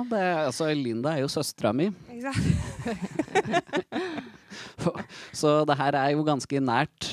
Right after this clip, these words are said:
Speaker 1: eh, nært slektskap, for å si det sånn.
Speaker 2: Familiepodden.
Speaker 1: Ja, familiepodden. Så nå er vi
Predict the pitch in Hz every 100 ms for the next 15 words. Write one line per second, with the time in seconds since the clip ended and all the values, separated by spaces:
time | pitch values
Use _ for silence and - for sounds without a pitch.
0 | - 147 135 131 127 127 127 123 117 123
1 | - 131 - - 120 151 - 156 151 147
2 | 160 185 - - 220 196 190 196 214 220
3 | 233 - 123 151 139 135 117 120 135 147
4 | 143 - 127 127 123